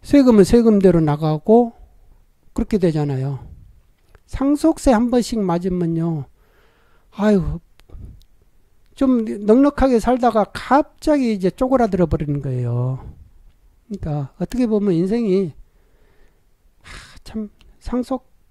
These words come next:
무상합니다. 무상. 물론 이제 그거라도 있으니까 뭐 사는, 사는데, 그러니까 이 부모 재산 믿고 이렇게 살다가 상속세로 확 날-,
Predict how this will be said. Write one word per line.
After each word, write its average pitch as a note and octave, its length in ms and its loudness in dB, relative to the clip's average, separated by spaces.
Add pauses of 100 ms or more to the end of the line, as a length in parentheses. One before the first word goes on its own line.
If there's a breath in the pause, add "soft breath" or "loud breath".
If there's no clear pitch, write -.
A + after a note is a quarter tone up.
(220)
무상합니다. F#3 800 -6
무상. C#3 380 -12
물론 E3 280 0
이제 D3+ 160 -2
그거라도 F#3+ 520 0
있으니까 F#3+ 540 -4
뭐 D3+ 160 -4
사는, F#3 520 -6
사는데, D3 760 -6
그러니까 B2+ 640 -10 (340)
이 F3+ 80 -10
부모 G#3+ 380 -2
재산 F3+ 440 -4
믿고 E3 440 -8
이렇게 D3 400 -8
살다가 E3+ 480 -8
상속세로 G3 640 -10
확 - 360 -20 (100)
날-, D3+ 240 -12